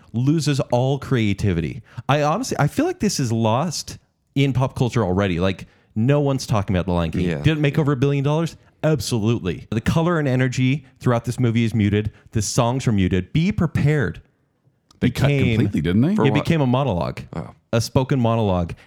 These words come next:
Speaker 1: and I will never forgive this movie for it.
Speaker 3: <laughs>
Speaker 1: And the strength of Lion King, the, the nineteen ninety-four masterpiece, was never the story. The
Speaker 3: Mm-hmm.
Speaker 1: story's good, but it's also kinda Hamlet. It is the, how it feels, looks, and sounds.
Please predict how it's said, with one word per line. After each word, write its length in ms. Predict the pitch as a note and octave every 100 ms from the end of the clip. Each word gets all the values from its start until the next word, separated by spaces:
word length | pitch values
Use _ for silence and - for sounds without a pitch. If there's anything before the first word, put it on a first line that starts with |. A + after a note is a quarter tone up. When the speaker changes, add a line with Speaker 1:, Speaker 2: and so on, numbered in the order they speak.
| -
Speaker 1:
and 100 | A#2+
I 60 |
will 120 | B2 A2
never 360 | G2 G2 F2+
forgive 280 | F2+ F#2 E2+
this 180 | E2+ -
movie 240 | F2 E2
for 240 | - D#2 B1+
it. 200 | - - F2 E2+
Speaker 3:
<laughs> 280 | D#3+ - G2+
Speaker 1:
And 460 | A#3+ B3 D#3 D3 - - -
the 80 | F3+
strength 280 | - A#3 A3+
of 100 | D#3
Lion 200 | C#3 A#2
King, 260 | A2+ G2+
the, 120 | A#2 A2
the 160 | A2 - -
nineteen 360 | A2 B2 -
ninety-four 360 | A#2+ A2 G#2 G#2
masterpiece, 640 | G2 G2 - F#2 F2+ E2
was 140 | C3+ C3+
never 220 | E3+ C3+
the 80 | E2+
story. 500 | - F2+ C2 B1 - - _
The 60 | -
Speaker 3:
Mm-hmm. 40 | F#2
Speaker 1:
story's 240 | A#3+ C#3
good, 240 | - C3 A2
but 100 | A2
it's 160 | G#2+
also 280 | A#2+ - G2+
kinda 480 | - - F2+ F#2+ F2+
Hamlet. 600 | F2+ F#2 E2 D#2 - - _ _ _ - -
It 200 | C3 C#3
is 260 | C3 A2
the, 180 | - A2+
how 240 | G#2 G#2+
it 80 | F#2
feels, 560 | - A#2+ B2 C3+ C3 -
looks, 340 | G2 G2+ - F#2+
and 100 | F2
sounds. 600 | - F2 D2+ - -